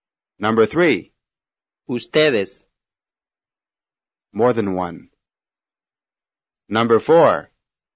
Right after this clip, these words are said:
Speaker 2: Americana.
Speaker 1: One. Number five.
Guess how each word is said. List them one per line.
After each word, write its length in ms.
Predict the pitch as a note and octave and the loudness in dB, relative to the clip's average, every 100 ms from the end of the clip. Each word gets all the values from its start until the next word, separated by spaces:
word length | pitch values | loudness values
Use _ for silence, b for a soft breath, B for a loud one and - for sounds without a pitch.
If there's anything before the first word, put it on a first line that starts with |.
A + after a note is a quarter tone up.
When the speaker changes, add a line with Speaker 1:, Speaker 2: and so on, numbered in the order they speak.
| _ _ | _ _
Speaker 2:
Americana. 840 | A#2+ B2 B2+ B2+ - D#3 C#3 F#2+ - _ _ _ _ _ _ _ _ _ _ _ _ _ _ _ _ _ | -6 -2 -2 -4 0 0 0 -4 -10 _ _ _ _ _ _ _ _ _ _ _ _ _ _ _ _ _
Speaker 1:
One. 480 | F#2 G#2+ F#2+ D#2+ _ _ _ _ _ _ _ _ _ _ _ _ _ _ _ _ _ _ _ | -6 -4 -6 -10 _ _ _ _ _ _ _ _ _ _ _ _ _ _ _ _ _ _ _
Number 300 | G#2 A2+ G#2+ | -4 0 0
five. 500 | C#3 D3+ C3 F2+ | 4 4 4 0